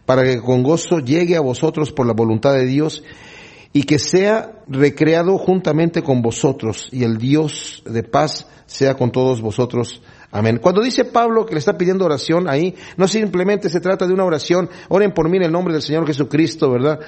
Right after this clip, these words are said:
"Porque necesito sus oraciones". Literalmente utiliza la palabra, "Luchen conmigo". ¿Y saben qué importante es darnos cuenta que cuando nos-, nosotros estamos orando,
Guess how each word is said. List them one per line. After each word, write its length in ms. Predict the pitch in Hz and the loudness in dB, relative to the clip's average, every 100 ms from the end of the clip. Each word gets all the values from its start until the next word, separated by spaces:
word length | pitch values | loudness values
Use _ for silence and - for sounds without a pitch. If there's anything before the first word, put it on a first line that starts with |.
| - - | -18 -6
"Porque 220 | 127 135 | -2 0
necesito 380 | 120 113 147 147 | 0 0 -2 -2
sus 160 | 120 131 | -4 -2
oraciones". 520 | 127 117 139 139 - - - | -2 0 -2 -2 -6 -18 -2
Literalmente 840 | 160 165 165 196 233 214 233 208 | -2 2 2 2 2 0 -2 0
utiliza 400 | 214 185 185 196 | -2 0 0 0
la 140 | 190 - | 0 0
palabra, 680 | 151 175 185 180 - - - | 0 0 0 -2 -6 -20 -10
"Luchen 680 | 135 180 269 277 - 143 127 | 0 2 2 0 0 0 0
conmigo". 680 | 123 107 101 98 80 80 - _ - | -2 -2 0 -2 -4 -12 -20 _ -6
¿Y 60 | |
saben 360 | - 233 403 - - - | -2 0 -2 -8 -16 -10
qué 100 | 214 | -4
importante 600 | 240 180 180 208 214 202 | -2 -2 0 2 2 2
es 80 | 175 | 2
darnos 280 | 185 185 - | 0 0 -2
cuenta 240 | 175 180 | 0 0
que 100 | 147 | 0
cuando 220 | 135 127 | -2 -2
nos-, 120 | 123 | -2
nosotros 300 | 160 185 190 | -2 0 0
estamos 340 | 175 175 180 - | 0 0 0 0
orando, 720 | 135 135 226 254 143 127 - | 0 2 0 2 0 0 -8